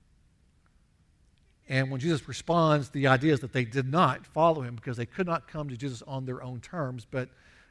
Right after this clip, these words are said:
Jesus requires us to follow him on his terms. He is the rabbi. If you were to be a student in the days of Christ, if you were to be a student of a rabbi, what that meant was this. You surrender your life to the rabbi.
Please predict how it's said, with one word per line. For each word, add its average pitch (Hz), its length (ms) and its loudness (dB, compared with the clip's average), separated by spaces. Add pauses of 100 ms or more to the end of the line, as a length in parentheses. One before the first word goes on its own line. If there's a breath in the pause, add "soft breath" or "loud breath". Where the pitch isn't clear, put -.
(120 soft breath)
Jesus 165 260 -4
requires 139 400 2
us 120 80 -12
to 120 100 -12
follow 131 340 0
him 120 280 -2
on 120 360 -6 (640)
his 185 220 4
terms. 113 380 -8
He - 180 4
is 151 100 4
the 151 80 -4
rabbi. 143 440 4 (400 soft breath)
If 147 160 2
you 202 80 6
were 180 100 10
to 143 220 6 (280 loud breath)
be 180 240 10
a 135 240 8 (160)
student 180 600 2 (100)
in 175 240 4
the 170 100 2
days 156 340 10
of 135 100 -4
Christ, 135 400 6
if 120 80 -6
you 160 100 -4
were 156 100 0
to 151 120 -4
be 175 180 4
a 135 80 4
student 165 320 2
of 151 160 0
a 147 80 8
rabbi, 143 480 8
what 156 220 4
that 156 200 6
meant 160 200 0
was 127 180 -8
this. 127 340 0 (380 soft breath)
You 180 220 6
surrender 180 500 4
your 175 240 6
life 151 480 4 (180)
to 175 120 2
the 190 80 6
rabbi. 185 400 6